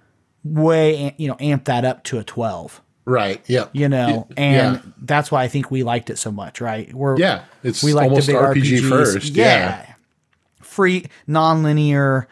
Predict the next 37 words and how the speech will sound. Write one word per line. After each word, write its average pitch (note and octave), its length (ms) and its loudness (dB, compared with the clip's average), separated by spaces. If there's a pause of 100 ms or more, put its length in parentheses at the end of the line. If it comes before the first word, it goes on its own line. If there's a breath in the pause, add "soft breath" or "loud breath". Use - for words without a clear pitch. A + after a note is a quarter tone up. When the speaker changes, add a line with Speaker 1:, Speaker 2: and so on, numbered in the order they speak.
(300 soft breath)
Speaker 1:
uh, B2 220 0
Speaker 2:
Mm. F#2 60 -2
Speaker 1:
open D3 380 0
world, B2 540 0 (420 soft breath)
you C3 100 -2
know, A2+ 160 -4 (560)
crafting C3+ 480 -4
food E3 320 -2
recipes C#3 760 -2
and A2 200 -4
different A#2 340 -8
armors, D3 420 0
and A#2+ 160 0
you B2+ 140 -6
didn't B2+ 200 -4
have B2 200 -4
this, A#2+ 180 -6 (320 loud breath)
the D#3+ 120 -6
old F#3 220 0
Zelda, E3+ 220 0
you F3 100 -4
didn't, G#3 180 -4
you E3+ 100 -2
had, F#3 220 -2 (340)
you D#3+ 120 -2
might G#3 100 2
have D3 100 -2
switched - 280 -6
armor D#3+ 260 0
a G#2 60 -6
couple E3+ 280 -6
times, A2 300 -10
but A#2+ 140 -4
it D#3 100 -4
wasn't C#3+ 300 -2
like C3+ 240 -2
this. G#2+ 560 -6